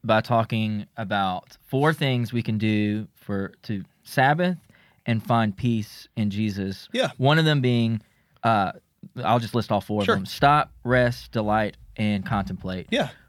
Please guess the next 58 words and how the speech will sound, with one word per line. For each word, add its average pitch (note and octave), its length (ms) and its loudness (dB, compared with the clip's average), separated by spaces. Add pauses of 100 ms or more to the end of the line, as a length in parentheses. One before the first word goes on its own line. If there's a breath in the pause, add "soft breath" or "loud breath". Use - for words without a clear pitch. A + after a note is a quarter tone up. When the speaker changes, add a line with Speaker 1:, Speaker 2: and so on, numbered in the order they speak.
(160 loud breath)
Speaker 1:
W-, G2 200 -8 (180)
what C#3+ 200 2
does D3 100 -6
that C#3 180 0
look B2 180 -6
practically? F#2 580 -6 (460 loud breath)
Like, A2 120 -2
Speaker 2:
Yeah. - 80 2
Speaker 1:
how B2+ 80 2
do B2 80 0
we A#2 100 -2
do G#2+ 160 -4
that? E2 260 -8
Speaker 2:
Yeah, B3 220 0
so, D3+ 160 0
I G#3 40 6
mean, G3+ 200 2
obviously, G3 340 2
we F3 80 4
like E3+ 200 4
to D#3+ 40 -6
be D#3 60 -4
very D3 220 -2
practical D3 420 -4
around C3+ 240 -4
here. C#3 240 -4
And, - 20 -4
you C3+ 40 -2
know, A#2+ 80 4
Speaker 1:
Obviously. D3+ 320 4
Speaker 2:
when D#3 160 -2
we D#3+ 100 0
say, D#3+ 440 0
you E3+ 160 -6
know, C#3+ 200 -6 (300)
to E3 100 -4
Sabbath, F3+ 760 0
you F3+ 140 -8
know, D3+ 100 0
what E3 160 0
are E3+ 60 -4
some D3+ 140 -4
things D#3 240 -2
we D3 80 -4
can D3 100 -6
do? C#3 140 -4
Well, D3 100 -4
first C#4 260 -2
thing A3+ 160 2
we E3 100 2
have D3+ 180 0
to D3 80 -6
do D3 120 0
is C3+ 120 -4
we C3+ 80 -4
have C3+ 100 -4
to - 80 -18
stop. - 400 -8